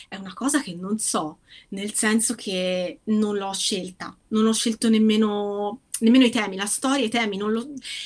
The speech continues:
ehm, io credo che, come, come ti dicevo prima, no?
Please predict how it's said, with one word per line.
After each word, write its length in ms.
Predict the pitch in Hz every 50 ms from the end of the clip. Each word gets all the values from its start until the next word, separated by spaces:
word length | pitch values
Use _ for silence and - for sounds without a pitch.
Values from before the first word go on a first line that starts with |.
| - - _
ehm, 240 | - 214 220 220 208 -
io 200 | - 277 330 339
credo 320 | - - 190 175 165 170
che, 300 | - - 185 165 156 - -
come, 280 | - 240 247 240 - _
come 180 | - 254 254
ti 100 | 226 -
dicevo 380 | - 208 202 - 214 - - 190
prima, 320 | - - 170 165 156 156
no? 220 | 165 185 208 269